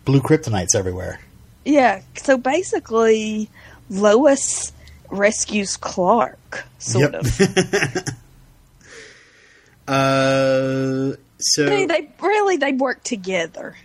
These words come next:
Speaker 1: Yeah, I mean, yeah. Um, so, uh, oh, I wanted to mention, uh, the mother here, Ruth, is played by
Speaker 2: Mm-hmm.
Speaker 1: Marilyn Gann,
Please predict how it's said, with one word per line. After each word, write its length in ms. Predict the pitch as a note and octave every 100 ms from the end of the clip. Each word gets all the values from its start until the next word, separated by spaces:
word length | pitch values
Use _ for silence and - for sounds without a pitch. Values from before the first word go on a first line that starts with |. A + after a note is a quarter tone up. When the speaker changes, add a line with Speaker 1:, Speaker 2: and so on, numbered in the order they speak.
| _ _ _ -
Speaker 1:
Yeah, 500 | C3+ A2+ E2 - - - -
I 160 | A#2+
mean, 320 | A2 G2+ G2 - - -
yeah. 220 | F#2 - - - _ - _ _ - - - - - - - -
Um, 520 | C#3 C#3 C3+ C3 C3 - _ _ _ _ - - _ _ -
so, 580 | - - E3 D#3 D#3 D3+
uh, 480 | C#3+ C#3 C3 B2 - D3
oh, 160 | D3
I 140 | B2 C#3
wanted 220 | D3+ D3
to 60 | C#3+
mention, 440 | C#3+ C3 C#3 B2+
uh, 420 | G#2 A2+ A2 G#2+ G2+ - _ -
the 100 | C3
mother 420 | B2+ C3+ D3+ D#3+
here, 340 | C#3+ D#3 D#3
Ruth, 600 | D3 A#2+ C3+ E3+ - - _ _ _ _
is 240 | B2+ B2 -
played 320 | - C3 A2
by 160 | - A#2+
Speaker 2:
Mm-hmm. 100 | A#2+
Speaker 1:
Marilyn 480 | B2 B2+ A#2+ A#2
Gann, 460 | A2 A2+ G#2+ A#2+